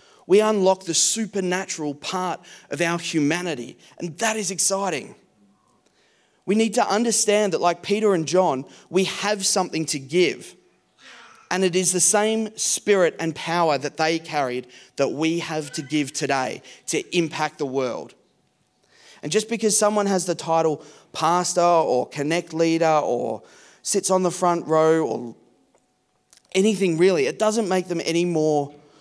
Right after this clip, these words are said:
spiritual or any better than anyone else, 'cause the same spirit that raised Jesus from the grave resides in each of us. And we may have different giftings and different callings,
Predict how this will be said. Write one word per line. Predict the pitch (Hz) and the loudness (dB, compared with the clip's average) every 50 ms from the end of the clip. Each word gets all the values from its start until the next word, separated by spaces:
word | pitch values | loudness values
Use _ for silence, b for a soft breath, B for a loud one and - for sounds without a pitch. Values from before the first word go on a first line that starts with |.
| b b b b | b b b b
spiritual | - - - - - 196 190 185 160 - - 151 135 135 | -2 -2 -2 2 4 4 4 4 2 0 -2 -2 0 0
or | 139 147 165 | 2 4 4
any | 185 196 190 | 4 2 2
better | 165 156 165 160 160 | 0 0 0 0 0
than | 143 143 143 | 0 0 -2
anyone | 143 156 160 160 156 151 147 135 | 0 0 0 0 0 0 0 0
else, | 135 139 - - - - - - | 0 -2 -2 -4 -8 -10 -10 -10
'cause | - - 156 143 | -10 -10 -8 -6
the | 156 160 | -2 0
same | 180 - 208 202 214 220 226 226 | 2 2 2 4 2 4 2 2
spirit | - - - - 185 175 160 143 - | 2 0 2 2 4 4 4 4 2
that | 151 143 | -2 -2
raised | 120 151 151 147 139 131 - | 0 2 2 2 2 0 0
Jesus | - 170 185 202 185 214 220 - | 2 2 2 4 2 0 -2 -2
from | - 208 214 | -2 0 -2
the | 202 | -2
grave | 180 139 143 143 131 117 110 107 113 131 135 b b b b b b b b b b | -2 0 0 0 2 2 2 0 -2 -4 -6 b b b b b b b b b b
resides | 143 151 139 - 160 147 143 143 143 143 139 - B B B B B B _ | -4 -2 0 2 2 2 2 2 0 -2 -2 -4 B B B B B B _
in | 147 143 139 - - | 0 0 0 0 0
each | 147 151 151 - 151 | -2 0 0 -2 -4
of | 139 123 | 0 0
us. | 120 104 95 - - - - - - - - _ _ _ _ _ _ _ _ _ _ _ _ b b b b b b b | 0 0 0 -2 -4 -6 -6 -6 -6 -10 -14 _ _ _ _ _ _ _ _ _ _ _ _ b b b b b b b
And | - 160 | -2 2
we | 175 175 | 2 4
may | 180 180 180 180 190 208 226 | 4 4 2 0 0 0 -2
have | 202 196 185 165 143 | 0 -2 -2 -4 -2
different | 123 175 202 196 208 214 196 - | -4 -4 -4 -2 -4 -6 -6 -2
giftings | 170 170 165 165 170 165 160 143 | -2 -2 -2 -2 -4 -4 -4 -4
and | 147 139 - | -6 -8 -4
different | - 170 165 - 185 180 175 | -4 -6 -4 -2 -4 -4 -4
callings, | - 165 156 143 131 117 113 117 135 135 | -4 -2 -2 0 0 -2 -4 -6 -8 -10